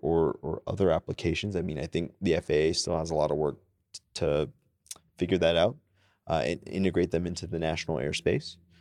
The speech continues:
Um, so I would expect, you know, within the next five years, additional experiments to continue validating that. Um, but wing, zipline, drone up,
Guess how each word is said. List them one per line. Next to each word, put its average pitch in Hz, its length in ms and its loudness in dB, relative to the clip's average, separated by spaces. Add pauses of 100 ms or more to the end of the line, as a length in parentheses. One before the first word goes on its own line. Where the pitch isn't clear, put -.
(380)
Um, 73 540 -2
so 87 380 4 (340)
I 92 120 4
would 87 180 4
expect, - 580 0
you 85 100 -6
know, 64 260 -6 (120)
within 90 400 2
the 85 100 0
next 82 220 -2
five 80 240 0
years, 78 320 0
additional 82 460 -2
experiments 80 640 -2
to - 100 -4
continue 85 460 -4
validating 80 560 0
that. 113 200 -4 (720)
Um, 78 460 0 (1080)
but 92 200 4 (440)
wing, 87 420 0 (280)
zipline, 85 600 0 (320)
drone 90 260 4
up, 87 180 4